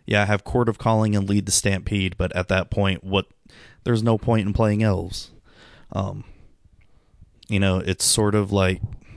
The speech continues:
I don't believe, I, I mean, I wanna believe Wizards won't do something like that, you know.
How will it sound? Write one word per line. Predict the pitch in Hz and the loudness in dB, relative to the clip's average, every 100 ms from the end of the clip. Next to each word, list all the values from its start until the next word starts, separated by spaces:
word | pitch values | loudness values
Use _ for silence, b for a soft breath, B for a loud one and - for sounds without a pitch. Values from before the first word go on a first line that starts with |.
| B B B B _ B B B B B | B B B B _ B B B B B
I | 120 | 2
don't | 123 98 | 2 2
believe, | 98 90 95 120 143 165 160 147 _ _ _ _ _ _ _ _ _ _ _ | -2 0 -2 0 2 2 0 -6 _ _ _ _ _ _ _ _ _ _ _
I, | 110 113 | -4 0
I | 113 | 2
mean, | 113 | 4
I | 104 | 4
wanna | 110 113 | 4 2
believe | 95 98 120 151 | 2 2 2 0
Wizards | 127 139 143 143 131 | 2 2 2 0 0
won't | 123 135 113 | 0 0 2
do | 117 123 | 2 2
something | - 123 127 127 | 2 0 2 2
like | 123 120 | 2 2
that, | 123 117 120 - | 2 2 2 0
you | 110 | 2
know. | 104 98 95 | 4 2 0